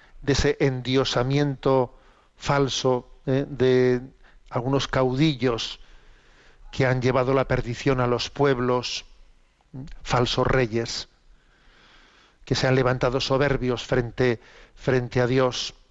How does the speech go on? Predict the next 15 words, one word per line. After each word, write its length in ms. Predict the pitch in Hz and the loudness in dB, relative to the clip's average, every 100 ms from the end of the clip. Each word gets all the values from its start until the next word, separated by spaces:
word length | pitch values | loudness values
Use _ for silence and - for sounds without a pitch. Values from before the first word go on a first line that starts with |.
| - _ _ _ _ - - - - - - - - - - - | -20 _ _ _ _ -20 -20 -20 -20 -20 -20 -20 -20 -20 -20 -2
Y 160 | 143 135 | 2 2
en 140 | 131 | 2
medio 280 | 139 131 143 | 0 2 2
de 140 | 135 | 2
esa 500 | 135 135 131 123 120 - | 0 0 0 0 -4 -8
pretensión 680 | - 131 131 123 - 135 135 | -4 -2 0 -2 0 2 2
del 220 | 135 135 143 | 2 2 2
hombre 280 | 139 135 | 0 0
que, 240 | 131 131 - 180 - - - - - | 0 -2 -2 -16 -20 -20 -20 -20 -12
que 120 | - 131 | -2 0
no 200 | 139 - | 0 0
quiere, 400 | 143 147 135 123 | 0 2 2 2
¿no? 180 | 139 | -2
tener 400 | 139 135 135 127 | -2 0 0 0
más, 640 | 123 135 127 123 120 - | 0 0 2 0 0 -2